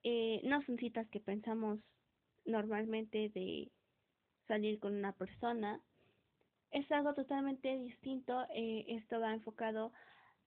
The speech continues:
a los documentos. Y para comenzar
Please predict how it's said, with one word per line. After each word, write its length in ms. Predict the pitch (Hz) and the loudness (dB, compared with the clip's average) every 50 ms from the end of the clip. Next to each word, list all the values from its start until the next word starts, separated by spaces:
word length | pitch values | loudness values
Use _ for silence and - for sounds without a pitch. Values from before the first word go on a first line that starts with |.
| - - | -8 -4
a 480 | - 226 220 214 220 220 214 208 214 214 | -2 0 0 0 0 0 0 0 0 0
los 260 | 226 240 233 240 240 | 2 2 2 2 2
documentos. 800 | - 233 226 - - 226 240 269 285 285 285 - - 185 175 196 - - - _ _ _ _ _ _ _ _ _ - - - _ _ _ _ _ _ _ _ _ _ _ _ _ _ _ _ _ _ _ _ _ _ _ _ _ _ _ | 0 -2 0 0 -2 0 2 2 2 2 0 0 -2 -2 -2 -4 -8 -14 -20 _ _ _ _ _ _ _ _ _ -20 -20 -20 _ _ _ _ _ _ _ _ _ _ _ _ _ _ _ _ _ _ _ _ _ _ _ _ _ _ _
Y 180 | - 294 285 277 | 0 0 0 0
para 260 | - 294 285 285 277 | 2 2 0 0 0
comenzar 680 | 285 294 285 285 277 277 - - 311 302 320 320 320 | -2 -2 -4 -2 -4 -4 -4 -4 -4 -4 -2 -4 -6